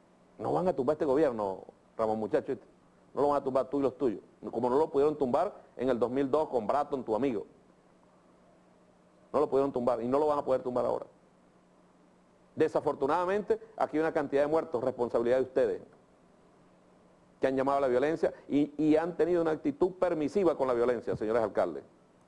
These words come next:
Permisiva con la violencia,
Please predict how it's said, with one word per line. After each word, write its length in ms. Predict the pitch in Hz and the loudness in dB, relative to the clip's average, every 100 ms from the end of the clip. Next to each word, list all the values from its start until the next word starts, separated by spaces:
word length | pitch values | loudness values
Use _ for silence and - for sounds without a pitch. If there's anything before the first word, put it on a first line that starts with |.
| _ _ _ _ _ _ | _ _ _ _ _ _
Permisiva 520 | 143 135 120 131 92 - - - _ _ _ _ _ _ _ _ _ _ _ | 0 0 2 2 2 -2 -16 -20 _ _ _ _ _ _ _ _ _ _ _
con 120 | 110 | -2
la 80 | 117 | 0
violencia, 440 | 110 101 90 - | 0 -2 -4 -10